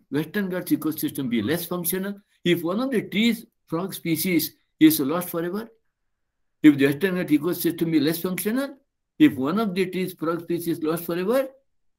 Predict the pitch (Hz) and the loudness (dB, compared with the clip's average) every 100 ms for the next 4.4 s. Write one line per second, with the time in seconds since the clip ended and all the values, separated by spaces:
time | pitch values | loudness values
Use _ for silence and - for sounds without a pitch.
0 | - 127 - 101 104 202 247 - _ _ | -2 -2 0 -4 -4 -6 -8 -16 _ _
1 | _ - 160 165 180 277 240 135 110 - | _ -2 0 2 0 0 0 -2 -4 -12
2 | _ 139 190 262 240 190 175 143 123 208 | _ -2 0 0 -2 -4 -6 -6 -6 -6
3 | - 165 156 160 135 139 143 127 110 104 | -6 -4 -2 -4 -2 -4 -4 -4 -6 -4
4 | 139 143 139 | -2 -2 -2